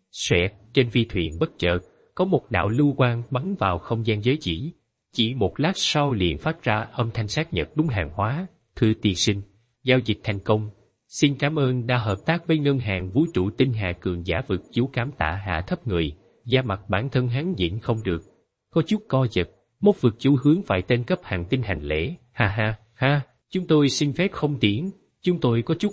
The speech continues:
việc." La Phong ha ha cười một tiếng, quay đầu, tên vực chủ cùng hai tên cấp vũ trụ liền quay lại phi thuyền.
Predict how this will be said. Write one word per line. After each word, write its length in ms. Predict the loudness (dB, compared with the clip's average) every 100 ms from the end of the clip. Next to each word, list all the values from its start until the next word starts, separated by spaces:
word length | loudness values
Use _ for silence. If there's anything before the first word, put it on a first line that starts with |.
| 0
việc." 220 | 0 0 _ _ _ _
La 140 | 0 0
Phong 320 | 0 -2 -2
ha 160 | -2 0
ha 200 | 2 0
cười 240 | -2 -4
một 240 | -4 -8 -2
tiếng, 300 | -2 -2 -8 _ 0
quay 180 | 2 2
đầu, 340 | 2 -2 -6 -12 0
tên 160 | 0 2
vực 200 | -2 -2
chủ 240 | 0 0 0
cùng 160 | -4 -2
hai 160 | -2
tên 200 | 0 -2
cấp 160 | -2 0
vũ 160 | 0 0
trụ 260 | 0 -2 -2 -6 2
liền 240 | 2 4
quay 160 | 2 2
lại 180 | -2
phi 200 | 0 -2 0
thuyền. 260 | -2 -2